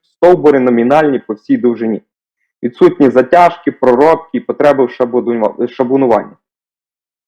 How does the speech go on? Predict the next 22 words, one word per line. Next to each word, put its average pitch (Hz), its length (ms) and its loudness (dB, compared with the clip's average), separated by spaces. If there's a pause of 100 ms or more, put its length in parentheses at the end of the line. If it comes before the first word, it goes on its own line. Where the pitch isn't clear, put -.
(720)
Повністю 208 680 2
зникли 147 400 -2
проблеми, 160 600 0
пов'язані 139 1000 -2
з 113 380 -18
стійкістю 147 600 -4
порід 139 400 2
в 101 60 -18
зоні 139 340 2
нижнього 131 420 2
карбону, 127 560 -2
які 147 560 0 (160)
мали 139 340 2
місце 151 440 -6
на 120 100 0
водних 123 400 0
системах 160 800 -2 (300)
з 104 140 -18
будь-яким 156 640 0
ступенем, 135 720 0
е, 110 300 0
інгибування. 123 720 0